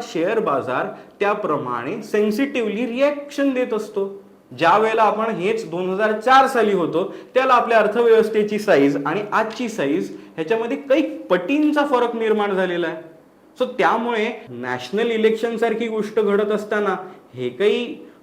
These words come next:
फार मोठं आणि काहीतरी वेगळी उडलेली घटना आहे असं म्हणण्यात तर काहीच अर्थ नाही. मग या प्रसंगामध्ये ज्या वेळेला आपले, अ, नरेंद्र मोदी किंवा अमित शहा किंवा निर्मला सीतारामन हे म्हणत होते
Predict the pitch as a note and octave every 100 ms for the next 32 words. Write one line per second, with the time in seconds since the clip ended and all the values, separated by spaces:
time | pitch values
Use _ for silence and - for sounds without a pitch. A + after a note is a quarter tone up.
0 | _ - C#3 D#3 A3+ G#3 C#3 C3+ C#3 C#3+
1 | G#3+ G3 G3+ G#3 G3+ F#3+ G3+ G#3 C#3+ C3+
2 | B2+ D#3 G#3 G#3+ G#3+ G#3+ A3 A3 G#3 G3+
3 | G3+ G#3 G#3+ G3 - - - - - C#3+
4 | D3+ D#3 D#3+ D#3+ G3 G3+ C4 B3+ A3 G#3
5 | F#3+ F3+ F#3 - - _ _ - C4+ -
6 | - B2+ A#2+ E3 A#3 A3+ G3+ G3 G3+ G3
7 | F#3 E3 D#3 C3+ B2+ - - - - B2
8 | C#3+ D#3+ F#3+ F#3 F#3 F3+ F3 F3+ E3+ -
9 | D#3 D#3+ E3 D#3+ - - - C3+ B2+ B2+
10 | B2+ C#3+ D#3+ D#3+ D3+ C3 B2+ A#2+ B2 B2+
11 | B2 B2+ B2+ B2+ C3 B2+ F3 D#3+ - -
12 | B2+ C3 C3 B2+ C3 C3 C3+ F#3+ A3+ A3
13 | G3+ G3 D3+ E3 D3+ C#3+ C#3 C3+ C#3 -
14 | - B3 A#3+ F3 F#3+ A3+ G3 B2+ D3